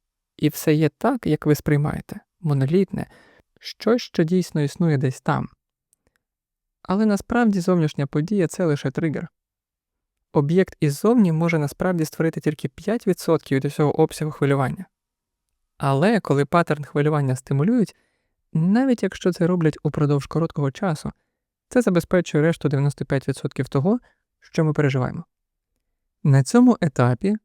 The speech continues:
можна звернутися до вашого звичного паттерну. Начитуйте таку мантру: «Це здається справжнім,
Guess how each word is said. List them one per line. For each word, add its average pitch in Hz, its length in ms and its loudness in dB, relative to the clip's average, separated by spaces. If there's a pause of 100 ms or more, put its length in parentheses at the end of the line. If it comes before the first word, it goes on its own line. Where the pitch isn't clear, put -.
(180)
можна 175 420 0
звернутися 165 880 0
до 147 180 0
вашого 151 500 -2
звичного 143 500 -2
паттерну. - 420 -6 (720)
Начитуйте 175 600 2
таку 165 240 -2
мантру: 147 420 -4 (960)
«Це 202 220 2
здається 180 420 2
справжнім, 160 600 0